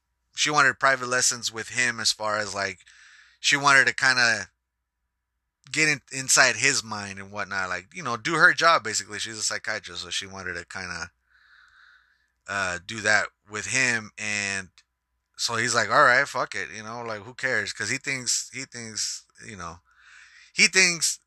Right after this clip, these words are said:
psychi-, psychiatrist is as baloney as his fucking show is, so he doesn't care. He's like, "Whatever, it's all fake, who cares?"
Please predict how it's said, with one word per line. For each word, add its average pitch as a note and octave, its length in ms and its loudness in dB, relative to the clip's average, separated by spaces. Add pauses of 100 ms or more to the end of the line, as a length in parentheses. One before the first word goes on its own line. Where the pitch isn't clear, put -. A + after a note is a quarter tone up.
(100)
psychi-, D3+ 720 4
psychiatrist C3+ 720 0
is G#2+ 160 -8
as A2 160 -6
baloney A#2+ 600 -6
as A2 320 -2
his G#2+ 380 -2
fucking G#2+ 1000 -6 (260)
show D3 400 6
is, G2+ 240 0
so A#2 120 0
he B2+ 100 -4
doesn't B2 360 -4
care. B2+ 260 -2
He's G#2+ 180 -8
like, G2+ 120 -8
"Whatever, A2+ 440 -2
it's G2+ 180 -6
all G2+ 140 -6
fake, F#2+ 340 -8
who G#2+ 100 -20
cares?" F2+ 400 -8